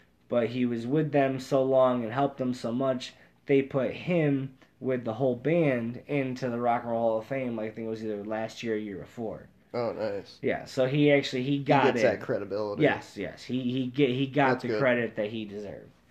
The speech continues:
Speaker 2: That's good.
Speaker 1: But I, <laughs> and then my mom called me. She's like,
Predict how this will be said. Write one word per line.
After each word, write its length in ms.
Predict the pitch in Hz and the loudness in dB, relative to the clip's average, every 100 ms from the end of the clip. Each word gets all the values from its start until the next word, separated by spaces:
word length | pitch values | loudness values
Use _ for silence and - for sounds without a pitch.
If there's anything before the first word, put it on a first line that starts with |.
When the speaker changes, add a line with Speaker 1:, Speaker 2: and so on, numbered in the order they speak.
| - - | -20 -12
Speaker 2:
That's 220 | - 107 | -8 -8
good. 200 | - 98 | -8 -2
Speaker 1:
But 80 | 143 | 4
I, 280 | 139 139 - - - - | 4 4 2 -2 0 6
<laughs> 20 | 269 - - - - | 6 6 -4 -8 2
and 100 | 180 | 4
then 120 | 170 | 6
my 100 | 165 | 4
mom 320 | 170 160 160 | 4 2 0
called 260 | 160 170 160 | 6 6 6
me. 120 | 151 | 4
She's 240 | 139 147 143 | 0 0 0
like, 200 | 135 | -2